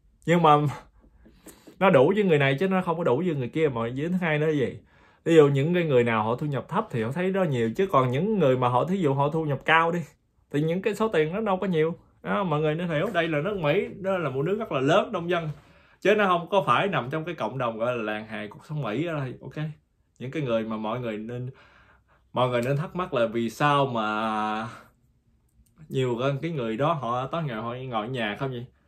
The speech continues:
Ở Mỹ mà sao ngồi ở nhà không vậy? Hả? Đồng ý, cái họ sẽ lý do là bây giờ là đang dịch bệnh nên ngồi ở nhà. Ồ, vậy rồi lúc mà trước khi dịch bệnh thì thế nào? Họ cũng vẫn ngồi nhà vậy là vì sao? Vì sao, đúng không?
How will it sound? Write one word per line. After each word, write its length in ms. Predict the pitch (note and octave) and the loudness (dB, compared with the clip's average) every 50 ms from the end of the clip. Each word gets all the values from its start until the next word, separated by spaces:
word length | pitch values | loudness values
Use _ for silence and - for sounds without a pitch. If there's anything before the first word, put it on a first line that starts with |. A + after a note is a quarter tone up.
| _ _ _ | _ _ _
Ở 120 | C3 C#3 | -2 0
Mỹ 220 | C3+ B2 C3+ F3+ | 2 4 4 4
mà 80 | G3 D#3+ | 2 2
sao 180 | C#3+ D3 D3 C3+ | 0 0 0 0
ngồi 160 | A2+ A2+ C3+ | 0 -2 -2
ở 40 | D#3 | -2
nhà 260 | D3 B2+ A#2 A2+ A2 | -2 -2 -2 -2 -4
không 180 | - C#3+ C#3 | -4 -4 -4
vậy? 200 | C#3 B2+ C3 C#3 - - _ _ _ _ _ _ | -2 -4 -4 -6 -8 -14 _ _ _ _ _ _
Hả? 200 | - D3+ F3+ G3+ G#3 G3+ G3+ - _ _ _ _ _ _ _ _ _ _ _ _ | -2 0 2 2 0 -2 -4 -10 _ _ _ _ _ _ _ _ _ _ _ _
Đồng 200 | C3 B2+ C3 C#3+ | 0 2 4 6
ý, 240 | E3 G3+ G3 - - | 6 6 6 6 4
cái 180 | F#3 F#3+ F3 | 2 2 2
họ 180 | D3+ B2+ C3 C#3+ | 4 2 0 0
sẽ 160 | D3+ E3 F3 | 0 -2 -4
lý 240 | F3 E3 E3+ G3 F#3+ | -2 0 0 0 2
do 220 | F#3+ D#3 D3 D3 | 4 4 4 4
là 120 | C#3+ B2 A2 | 4 4 2
bây 200 | A#2 C3 C#3 C3 | 2 0 2 2
giờ 200 | B2 A2+ G#2+ G#2+ | 2 2 2 0
là 100 | G#2+ G#2 | -2 -2
đang 240 | B2 B2+ C3 C3 B2 | -2 -2 -2 -4 -6
dịch 120 | A2+ G2 | -6 -4
bệnh 220 | - G#2+ G#2 A2+ B2+ | -4 -4 -4 -4 -4
nên 220 | C#3 C#3 C3+ C3 | -2 -2 -2 -2
ngồi 220 | A#2 G#2 G2+ G#2 A2 | -2 -2 -2 -2 -2
ở 60 | B2+ | -2
nhà. 300 | C3+ B2 A2 G2+ G2 - - - | -2 -2 -4 -4 -6 -10 -12 -2
Ồ, 1040 | A#2 B2 C3 C#3 D3 D#3 E3 D#3+ D#3 D3 C#3 C3 A#2+ A2+ A2+ A2 G#2+ G#2 G#2+ A2 A2+ A2 | 2 8 8 10 10 10 10 10 8 8 6 6 4 4 4 4 2 2 0 -2 0 0
vậy 180 | A#2+ B2 C3+ | 2 2 2
rồi 160 | C#3 C3 B2 B2 | 2 2 2 2
lúc 240 | C#3 F#3+ - - | 0 -2 -2 -2
mà 80 | C#3 A#2+ | -4 0
trước 200 | A#2 F#3+ G#3 G3+ | 0 0 0 0
khi 100 | - F3+ | 0 -2
dịch 160 | D3+ C3+ A#2 A2+ | 0 0 0 2
bệnh 200 | A2 A2+ D3 D#3+ | 0 0 0 0
thì 60 | D#3 C#3 C#3 F#3 | -2 -2 0 0
thế 100 | G3+ G3 | 0 2
nào? 340 | E3+ D3+ D3 D3+ F3 F3+ - - _ _ _ _ _ | 2 4 4 4 2 0 -4 -6 _ _ _ _ _
Họ 180 | A#2 B2+ D3 | 2 2 4
cũng 240 | - F3+ F3+ G3 F3+ E3 | 4 2 0 2 0 0
vẫn 220 | D3 C#3+ F3+ F#3+ | 0 0 0 2
ngồi 140 | D#3 B2+ B2+ | 2 2 2
nhà 220 | C3 B2 A#2+ A#2+ A#2+ | 2 2 2 2 2
vậy 120 | B2 C3+ | 0 0
là 100 | D3 C#3+ C3 B2+ | 2 0 0 2
vì 140 | C3 C3 C#3 | 2 2 0
sao? 260 | C#3+ - E3+ E3 E3+ | 0 0 -2 -2 -2
Vì 140 | D#3+ C#3+ C3 | -2 -4 -4
sao, 240 | C3 E3 E3 E3 E3 | -2 -2 -2 -2 -2
đúng 140 | E3+ F3+ F#3+ | 0 0 0
không? 120 | D3+ - | 0 -2